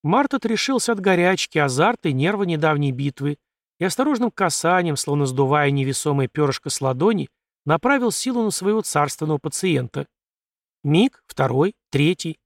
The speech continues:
и молодое сердце цесаревича откликнулось. Сначала нехотя сделало первый неуверенный удар, за ним еще и еще, с каждым разом набирая силу и ритм. «Коля, Коля, ты слышишь меня? Мы рядом, мы не дадим тебе уйти. Проснись, Николай!»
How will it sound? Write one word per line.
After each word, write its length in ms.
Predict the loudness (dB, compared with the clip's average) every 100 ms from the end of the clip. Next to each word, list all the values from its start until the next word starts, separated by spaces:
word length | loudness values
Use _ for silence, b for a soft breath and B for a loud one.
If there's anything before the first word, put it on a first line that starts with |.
| _ _ _ 0
и 40 |
молодое 340 | 2 4 2
сердце 380 | 0 -2 -2 -4
цесаревича 640 | -6 -2 0 0 0 -2 -4
откликнулось. 720 | _ -2 -2 -2 -6 -6 -14 _ _
Сначала 420 | -4 -2 2 2
нехотя 420 | 2 2 -2 -6
сделало 400 | -6 -2 0 0
первый 360 | -2 0 0 2
неуверенный 540 | 2 2 2 0 -2
удар, 300 | 0 2 2
за 120 | 2 0
ним 180 | 0
еще 380 | -2 -4 -4 -4
и 60 | -4
еще, 480 | -6 -6 0 2 2 _ _
с 120 | -12
каждым 360 | 0 0 2 0
разом 320 | 0 0 0
набирая 400 | 0 0 0 -2
силу 360 | -4 -6 -2 -2
и 40 |
ритм. 280 | -2 -4 -10 _ _ _ _ _ _ _ _ _
«Коля, 300 | 4 4 2 _ _
Коля, 200 | 2 4
ты 120 | 4 -2
слышишь 380 | 0 0 0 -2
меня? 260 | -2 -4 _ _ _ -2
Мы 140 | 2
рядом, 340 | 4 4 4 2
мы 100 | 2
не 80 | 2
дадим 320 | 2 4 2
тебе 220 | 2 2
уйти. 300 | 2 0 -6
Проснись, 600 | 0 0 0 2 2 2
Николай!» 540 | -2 0 4 2 0